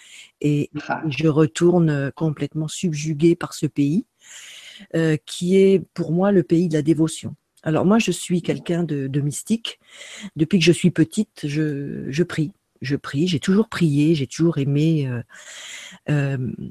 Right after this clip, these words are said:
Speaker 1: mes maîtres. Bon, ben, je, je suis
Speaker 2: Mhm.
Speaker 1: chrétienne, donc, euh, mais je, je prie aussi, euh, euh, Ganesh,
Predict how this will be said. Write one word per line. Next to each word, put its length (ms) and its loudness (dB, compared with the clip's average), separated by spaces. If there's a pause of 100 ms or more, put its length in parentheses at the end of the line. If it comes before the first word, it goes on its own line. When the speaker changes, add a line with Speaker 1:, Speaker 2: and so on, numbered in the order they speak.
(240)
Speaker 1:
mes 100 0
maîtres. 480 -2
Bon, 300 -10
ben, 160 -10
je, 200 -14
je 140 -10
suis 240 -10
Speaker 2:
Mhm. 60 -6
Speaker 1:
chrétienne, 500 -2
donc, 300 -4
euh, 80 -6 (500)
mais 880 2
je, 240 -8
je 160 0
prie 300 0
aussi, 480 -2
euh, 220 -8 (840)
euh, 360 -4 (1300)
Ganesh, 680 0